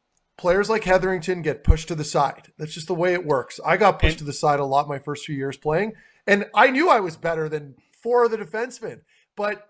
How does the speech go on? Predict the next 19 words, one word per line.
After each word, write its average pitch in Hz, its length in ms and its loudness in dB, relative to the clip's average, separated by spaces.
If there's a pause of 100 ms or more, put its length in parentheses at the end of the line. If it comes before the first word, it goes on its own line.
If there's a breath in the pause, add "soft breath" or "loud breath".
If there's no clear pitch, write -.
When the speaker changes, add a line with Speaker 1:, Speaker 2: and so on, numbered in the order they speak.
Speaker 1:
I 185 100 -8
never 220 220 -6
got 214 200 -6
an 208 80 -10
opportunity. 196 720 -10
And, 151 140 -10
and 180 180 -10
that's 208 200 -6
not 226 160 -8
just 185 180 -18
me 196 80 -10
s-, 160 160 -14 (680)
saying, 190 400 -2
"Oh, 175 260 6
I 170 120 2
should 190 180 -4
have 175 100 -6
been 175 200 -8
there." 143 260 -6